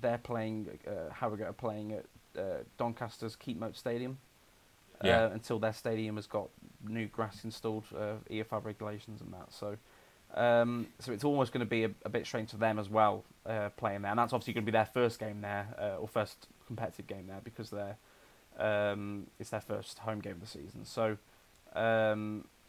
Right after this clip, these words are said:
Speaker 1: although actually off the top of my head they might have played at home in the cup. But anyway, you know, you know, you know, the first league game there. You know what I'm trying to say.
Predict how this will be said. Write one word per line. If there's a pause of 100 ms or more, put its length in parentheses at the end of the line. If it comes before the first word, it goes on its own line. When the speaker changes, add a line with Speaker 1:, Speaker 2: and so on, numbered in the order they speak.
(1900)
Speaker 1:
although
actually
off
the
top
of
my
head
they
might
have
played
at
home
in
the
cup.
But
anyway,
you
know,
you
know,
you
know,
the
first
league
game
there.
You
know
what
I'm
trying
to
say.